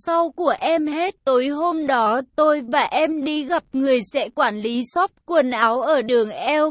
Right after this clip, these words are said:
K T. Chúng tôi đến một quán cà phê ở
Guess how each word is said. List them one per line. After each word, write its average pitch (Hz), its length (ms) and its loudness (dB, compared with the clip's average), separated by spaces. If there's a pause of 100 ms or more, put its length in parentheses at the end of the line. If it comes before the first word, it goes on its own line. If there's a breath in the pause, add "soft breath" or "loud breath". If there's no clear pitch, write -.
(100)
K 349 300 -2
T. 339 60 -8 (460)
Chúng 254 260 0
tôi 302 280 2
đến 262 340 0
một 302 240 -4
quán 247 300 -2
cà 302 300 0
phê 320 180 2
ở 226 320 -2